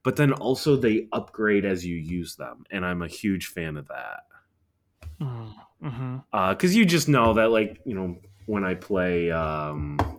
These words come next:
Speaker 1: Ratchet and Clank and, uh, Sunset Overdrive, I, that was one of my favorite things about those games, is just kinda, like, swapping around, using the different guns, leveling them up. So,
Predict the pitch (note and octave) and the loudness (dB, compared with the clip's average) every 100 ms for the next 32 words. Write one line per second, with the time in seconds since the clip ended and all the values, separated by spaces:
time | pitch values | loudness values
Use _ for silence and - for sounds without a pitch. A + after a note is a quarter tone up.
0 | - G#2 F#2+ - - F#2+ F2+ G2 F2+ F2+ | -6 0 0 -2 -6 -8 -6 -4 -2 -2
1 | F2 - - G#2 F2+ E2 D#2+ D2+ D2+ D2 | -6 -10 -10 -6 -4 -4 -6 -6 -6 -8
2 | - - - F#2+ F2 F2 F2 F#2 G2+ G#2+ | -14 -16 -8 -8 -4 -2 0 2 2 2
3 | G#2+ A2+ A2 - - - - - - C#3+ | 2 2 -2 -10 -20 -20 -20 -20 -4 0
4 | D3 - D#3 F3 F3+ D#3+ E3+ D3+ C3+ B2+ | 0 2 4 6 6 6 4 4 4 2
5 | G#2+ C#3+ D#3+ B2 G#2+ G#2 G2 G#2 F#2+ F#2 | 2 2 2 2 2 2 0 0 -2 -4
6 | G2 G2+ - A2 G#2 F#2+ - - - G#2+ | -4 -4 -4 -2 0 -2 -6 -12 -2 0
7 | G#2+ A2+ G#2 G2 G2+ G2 F#2+ G2+ F#2+ G2 | 0 0 2 4 4 2 0 -2 0 -2
8 | G2+ F#2+ F#2 F#2 F2 F2+ F#2+ F2+ F2+ E2+ | -4 -4 -2 -2 -4 -4 -4 -2 -6 -6
9 | E2 F2 E2 - - E2 D2+ D2+ | -6 -4 -4 -6 -10 -8 -8 -8